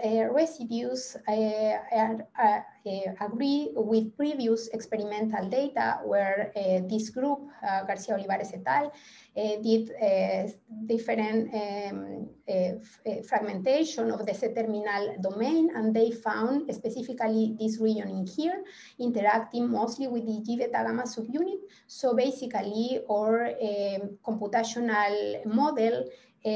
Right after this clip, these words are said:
agree with previous experimental, uh, data. So as a conclusion of this second part,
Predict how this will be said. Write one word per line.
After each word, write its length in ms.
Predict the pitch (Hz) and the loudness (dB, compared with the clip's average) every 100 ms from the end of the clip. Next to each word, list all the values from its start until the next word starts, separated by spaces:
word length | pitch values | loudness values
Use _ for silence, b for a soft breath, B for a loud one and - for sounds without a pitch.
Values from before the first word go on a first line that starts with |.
| 202 208 | 2 2
agree 540 | 202 220 240 262 262 | 0 0 0 0 -2
with 300 | 214 220 220 | -2 -4 -4
previous 460 | 240 240 233 226 226 | -2 0 0 -2 -4
experimental, 1000 | 220 220 233 202 202 190 190 185 185 - - | -8 -6 -4 -4 -4 -4 -4 -2 -2 -6 -10
uh, 160 | 180 226 214 | -8 -8 -6
data. 320 | 214 - - _ _ _ _ _ _ _ _ _ _ _ _ _ | -6 -8 -20 _ _ _ _ _ _ _ _ _ _ _ _ _
So 320 | - - 254 254 | -8 0 2 2
as 160 | 226 | 2
a 60 | 240 | 0
conclusion 800 | 254 233 262 339 370 - 226 233 | 2 0 2 2 2 -2 0 0
of 240 | 226 220 | -4 -4
this 340 | 220 226 - - B B | 0 0 0 -12 B B
second 380 | 220 214 190 190 | -6 -2 -2 2
part, 300 | 294 - | 2 2